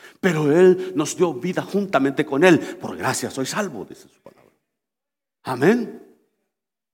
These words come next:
Por gracia significa por los méritos sola de, solo de Él,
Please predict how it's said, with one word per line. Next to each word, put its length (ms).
Por 140
gracia 400
significa 1040
por 200
los 340
méritos 580
sola 420
de, 220
solo 260
de 220
Él, 240